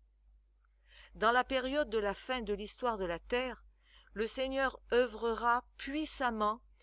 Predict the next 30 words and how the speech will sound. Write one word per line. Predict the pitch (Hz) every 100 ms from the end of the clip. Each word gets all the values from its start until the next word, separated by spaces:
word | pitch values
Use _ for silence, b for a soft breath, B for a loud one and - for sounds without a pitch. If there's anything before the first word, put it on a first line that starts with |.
| B B B
en | 220
faveur | 226 269 269 277
de | 214
ceux | 226 - 285
qui | 285 -
se | 240 240
tiennent | - 262 247 214
fermes | - - 285 254 208
pour | 196
la | 185
vérité. | 175 185 170 - 160 165 - _ _ - b b b 196
Au | 220
milieu | 254 262 262 294 262 - -
du | 214
temps | - 294 302
de | 226
détresse, | 202 202 - 202 208 - -
détresse | 190 247 - 254 233 -
telle | 262 247 202
qu'il | 220 208
n'y | 202
en | 202 202
a | 202
pas | 208 202 202
eu | 233 - b b b -
depuis | 202 - 240 233
que | -
les | 190 180
nations | 175 180 - 196
existent, | 185 180 233 226 -